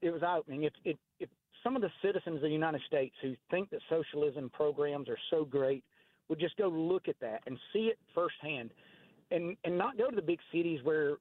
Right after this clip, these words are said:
everything's real fancy and they have all the dining areas. Get outside of that. Look at it and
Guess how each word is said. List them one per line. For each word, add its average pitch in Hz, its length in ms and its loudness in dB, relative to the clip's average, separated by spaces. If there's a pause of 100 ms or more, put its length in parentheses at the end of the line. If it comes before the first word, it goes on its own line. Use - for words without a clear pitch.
everything's 160 420 -2
real 160 200 2
fancy 151 420 -2
and 139 80 0
they 135 80 0
have 143 160 0
all 139 120 2
the 131 80 -2
dining 131 380 -2
areas. 113 260 0 (380)
Get 175 100 2
outside 156 420 0
of 127 60 0
that. 110 320 -4
Look 185 280 0
at 151 180 4
it 123 100 -4 (480)
and 143 100 -4